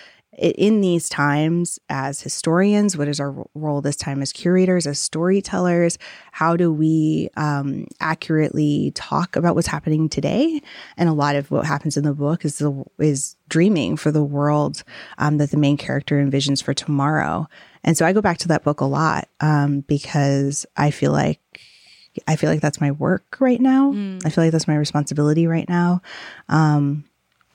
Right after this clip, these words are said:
Speaker 1: and, you know, I'm deeply grateful for how Octavia Butler, you know, created that space for me to dream.
Speaker 2: Yeah, that's beautiful.
Speaker 1: Mm-hmm.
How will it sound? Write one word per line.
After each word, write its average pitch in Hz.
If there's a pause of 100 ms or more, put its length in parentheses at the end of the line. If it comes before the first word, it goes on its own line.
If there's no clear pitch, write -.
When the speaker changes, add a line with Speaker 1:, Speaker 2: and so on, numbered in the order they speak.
(200)
Speaker 1:
and, 151
you 165
know, 151 (180)
I'm 151 (180)
deeply 147
grateful 147
for 151
how 147
Octavia 143
Butler, 147 (300)
you 156
know, 151 (180)
created 156
that -
space 151
for 156
me 156
to 147
dream. 127 (100)
Speaker 2:
Yeah, 190 (280)
that's 175
beautiful. 170 (160)
Speaker 1:
Mm-hmm. 160